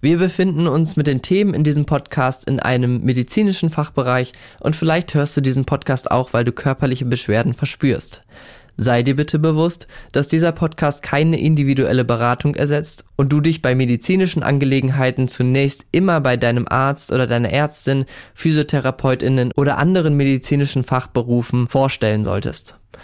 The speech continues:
Das Wissen in der Medizin und mein Wissen ändern sich stetig.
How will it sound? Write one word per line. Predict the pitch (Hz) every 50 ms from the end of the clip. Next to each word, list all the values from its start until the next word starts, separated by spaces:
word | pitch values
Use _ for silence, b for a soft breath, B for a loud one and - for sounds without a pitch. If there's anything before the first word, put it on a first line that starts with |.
| B B B B -
Das | 131 123 -
Wissen | 135 160 190 - 214 190
in | 113 151
der | 151 139
Medizin | 139 139 135 131 123 - - - 202 202 196 -
und | - 160 143
mein | 139 139 135 139 143 131
Wissen | 139 139 - - 143 -
ändern | - 139 147 156 151 139 131 123
sich | 123 123 -
stetig. | - - 113 113 117 - - - - - -